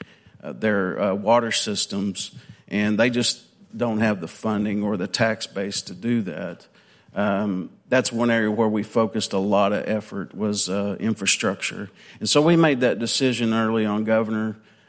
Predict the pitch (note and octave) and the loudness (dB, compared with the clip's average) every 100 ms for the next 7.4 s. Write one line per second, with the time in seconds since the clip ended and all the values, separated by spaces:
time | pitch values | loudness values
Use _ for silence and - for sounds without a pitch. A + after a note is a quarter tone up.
0 | - G#2 G2+ G2 F#2+ - G#2+ G#2 G2 F#2+ | -4 0 0 0 -4 -4 -2 0 0 -2
1 | - E2+ G2+ G2+ G#2 - _ _ _ _ | -4 -4 -2 -2 -4 -6 _ _ _ _
2 | _ G2+ G#2 A2+ A2+ - G#2 G#2+ - G#2+ | _ -6 0 2 0 0 0 0 2 0
3 | G2+ G#2+ G#2 G2+ G2+ G#2+ - G#2+ A2 G#2+ | 0 0 2 2 0 -6 -4 0 0 -2
4 | G#2+ A#2 G#2+ G2+ - - _ _ G#2 A2+ | -4 0 0 -2 -12 -20 _ _ 0 2
5 | G#2+ G#2+ G#2 G#2+ A2 A2 G#2+ - G2 G#2 | 2 0 0 -2 0 0 -2 -2 0 0
6 | G#2+ G#2 G#2 G#2 - - G#2 F#2+ G#2 G2+ | 0 0 -2 -2 -2 -2 -2 -2 -4 -4
7 | A2 G#2+ A2 G#2+ | -2 0 0 -4